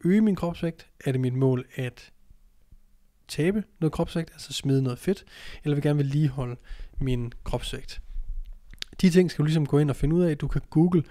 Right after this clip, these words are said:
beregn kalorie, øh, hvad hedder sådan noget? Kalorieindtag. Beregn mit kalorieindtag, og på diverse sider vil du nemt kunne regne dig frem til,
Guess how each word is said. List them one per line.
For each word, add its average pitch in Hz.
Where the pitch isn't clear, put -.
beregn 139
kalorie, 135
øh, 127
hvad -
hedder 135
sådan 127
noget? 135
Kalorieindtag. 139
Beregn 156
mit 131
kalorieindtag, 143
og 131
på 147
diverse 147
sider 165
vil 139
du 135
nemt 143
kunne 131
regne 127
dig 127
frem -
til, 135